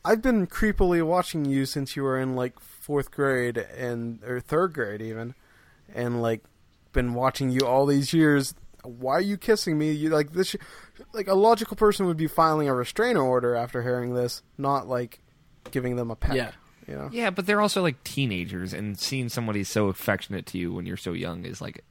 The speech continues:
Speaker 3: flattering.
Speaker 1: As someone who was this affectionate, no, <laughs> not, not quite this affectionate, but I don't think that's true. <laughs>
Speaker 3: I mean,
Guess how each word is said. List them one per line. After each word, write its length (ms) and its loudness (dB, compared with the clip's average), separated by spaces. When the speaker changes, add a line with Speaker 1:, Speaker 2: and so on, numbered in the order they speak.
Speaker 3:
flattering. 800 -8
Speaker 1:
As 260 4
someone 420 6
who 200 6
was 280 6
this 440 0
affectionate, 600 -4
no, 300 0
<laughs> 40 -10
not, 240 -6
not 200 -2
quite 180 -6
this 240 -6
affectionate, 500 -14
but 80 -2
I 120 6
don't 140 8
think 140 4
that's 240 2
true. 220 0
<laughs> 460 -20
Speaker 3:
I 100 0
mean, 320 0